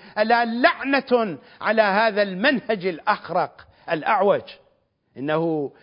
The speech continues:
منهج حوزة النجف الطوسية الشافعية المعتزلية.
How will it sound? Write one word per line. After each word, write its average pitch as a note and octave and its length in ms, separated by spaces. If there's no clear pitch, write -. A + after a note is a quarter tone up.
منهج F3+ 840
حوزة G3+ 640
النجف F#3 840
الطوسية F#3+ 1300
الشافعية F#3+ 1200
المعتزلية. D3+ 1120